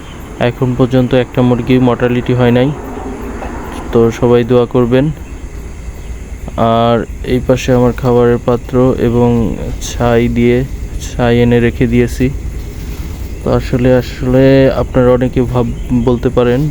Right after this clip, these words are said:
যে, "ভাই, আপনি বালুর লিটারে আবার ছাই নিয়ে আসলেন কেন?"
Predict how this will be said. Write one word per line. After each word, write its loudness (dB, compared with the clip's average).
যে, 0
"ভাই, 2
আপনি 0
বালুর 0
লিটারে 0
আবার 4
ছাই -2
নিয়ে 2
আসলেন -2
কেন?" 0